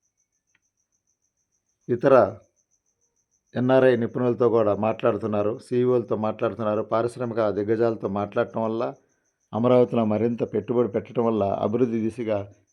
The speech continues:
అమరావతి ముందుకు దూసుకెళ్లొచ్చని ఆలోచనగా చర్చలు జరుపుతున్నారు.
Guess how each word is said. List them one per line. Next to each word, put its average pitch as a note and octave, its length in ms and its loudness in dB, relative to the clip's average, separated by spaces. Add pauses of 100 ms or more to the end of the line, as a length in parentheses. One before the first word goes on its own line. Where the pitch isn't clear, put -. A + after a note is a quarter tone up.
అమరావతి A#2+ 420 2
ముందుకు A#2 320 -2
దూసుకెళ్లొచ్చని G#2+ 880 -4 (380)
ఆలోచనగా A2+ 600 -2 (220)
చర్చలు A2 240 -6
జరుపుతున్నారు. G#2+ 580 -4